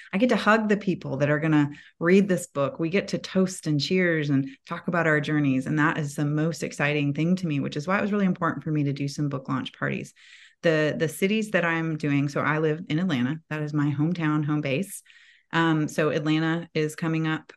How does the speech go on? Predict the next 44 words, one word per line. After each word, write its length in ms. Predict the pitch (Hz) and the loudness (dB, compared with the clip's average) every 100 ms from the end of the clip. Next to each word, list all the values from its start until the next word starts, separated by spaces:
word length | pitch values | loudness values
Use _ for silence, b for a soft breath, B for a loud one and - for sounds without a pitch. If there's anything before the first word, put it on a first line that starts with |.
| - | -2
um, 400 | 147 143 139 139 | 0 2 0 -2
September 420 | - - 139 135 | -4 -6 -4 -6
twelfth 400 | - 135 202 233 143 | -4 -2 -2 -4 -4
on 320 | 147 147 147 | -4 -4 -8
official 460 | 143 - 139 139 131 | -14 -12 -10 -6 -4
launch 320 | 127 127 - | -2 -4 -4
day, 340 | 175 170 190 190 | -2 0 0 -2
depending 420 | - 147 147 147 | -4 -2 -2 0
on 200 | 143 147 | 0 0
when 120 | 143 | 0
you're 300 | 147 135 139 - - _ _ _ | -2 -4 -6 -10 -20 _ _ _
airing 380 | 160 160 156 147 | 0 2 4 4
this, 320 | 151 226 - | 6 4 4
<laughs> 0 | |
you 60 | 262 | 4
know, 160 | 202 170 | 4 4
this 220 | 170 - | 2 0
might 160 | 156 143 | -2 0
be 120 | 147 | 0
after 260 | 143 143 | 0 0
that. 280 | 180 196 262 B B B B | 2 2 0 B B B B
Then 200 | 165 185 | 0 4
I'm 120 | 190 185 | 4 4
doing, 540 | 175 170 165 160 147 | 2 0 0 -2 -2
um, 300 | 156 147 139 | 0 2 0
Scottsdale, 640 | 135 147 131 - 170 180 190 | -2 -4 -6 -4 -2 0 0
which 180 | 147 147 | -2 -4
is 120 | 139 | -2
my 180 | 147 131 | 0 0
West 320 | 127 139 - | -2 -2 -4
Coast 220 | 156 139 | -4 -4
office. 460 | - 147 - 147 - | -6 -6 -8 -8 -6
I 40 | |
have 140 | 139 | -4
a 40 | 139 | -4
lot 180 | 139 135 | -2 -4
of 80 | |
clients 420 | 135 151 180 180 185 | -2 0 0 0 0
out 220 | 165 160 | -2 -2
there. 180 | 160 139 | -2 -2
I 60 | |
love 260 | 139 147 151 | -2 -2 -2
Scottsdale, 480 | - 151 147 151 147 | -4 -6 -6 -6 -4
Arizona. 520 | 147 143 143 143 | -4 0 4 4